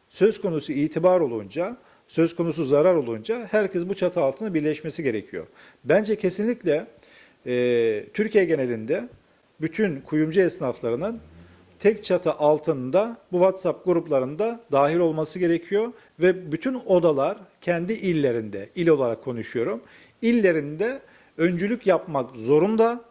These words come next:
Yani bu bir zorunluluk çünkü. E, bu hizmet değil çünkü bir zorunluluk haline geldi. Ve bu illerdeki bütün kuyumcular eğer tek çatı altında toplanırsa birlikten ne oluyor? Güç oluyor. Birlik her zaman güç demektir.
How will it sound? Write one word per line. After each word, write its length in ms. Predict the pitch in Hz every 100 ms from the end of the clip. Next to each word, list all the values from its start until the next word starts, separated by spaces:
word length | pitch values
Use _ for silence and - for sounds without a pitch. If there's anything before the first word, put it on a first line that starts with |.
| _ 127
Yani 160 | 123
bu 120 | 160
bir 60 | 175
zorunluluk 540 | 147 151 165 202 233
çünkü. 440 | - 139 - 254 277 _ _ - - _ _
E, 340 | 143 139 143 156
bu 80 | 170
hizmet 420 | 170 180 202 202
değil 160 | 214 -
çünkü 260 | 165 139
bir 60 | 143
zorunluluk 420 | 160 160 190 185
haline 300 | 156 127 120
geldi. 460 | 113 107 113 240 277 - - -
Ve 220 | 170 170
bu 260 | 233 233 -
illerdeki 760 | 185 196 196 190 185 180 165
bütün 220 | 156 220 220
kuyumcular 600 | 180 180 160 160 139 120
eğer 380 | 151 175 147 -
tek 200 | 180 185
çatı 240 | 175 170
altında 380 | 147 139 135 127
toplanırsa 720 | 156 151 170 214 214 226 247 - _ -
birlikten 500 | 151 170 185 190 185
ne 40 | 202
oluyor? 320 | 165 202 269
Güç 260 | 208 -
oluyor. 300 | 160 104 98 90 - _ _ -
Birlik 420 | 143 175 233 247 - -
her 160 | 175
zaman 320 | 170 170 185 156
güç 220 | 151 -
demektir. 460 | 127 107 - 98